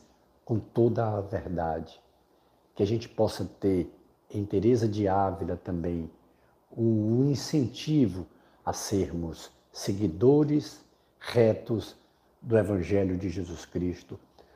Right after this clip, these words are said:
porque ele, é interessante quando começa hoje, a multidão, as multidões. Ou seja, é pra você,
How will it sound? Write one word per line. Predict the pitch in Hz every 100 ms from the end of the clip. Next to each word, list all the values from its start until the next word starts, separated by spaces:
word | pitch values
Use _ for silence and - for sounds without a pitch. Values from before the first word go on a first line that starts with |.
| _
porque | - - -
ele, | 104 123 143 101 87 - _ _ _ _ _ -
é | 110
interessante | 117 107 98 - 101 87 98 92 -
quando | 107 101
começa | - 98 95 -
hoje, | 90 92 85 - - _ _ _
a | 120 113
multidão, | 110 117 135 135 - 139 101 101 104 107 107
as | 110 107
multidões. | 110 110 110 107 92 87 85 80 - - _ _ _ _ _
Ou | 131
seja, | 120 - 101 80 87 - _ _ -
é |
pra | 90 98
você, | 90 90 - - 92 87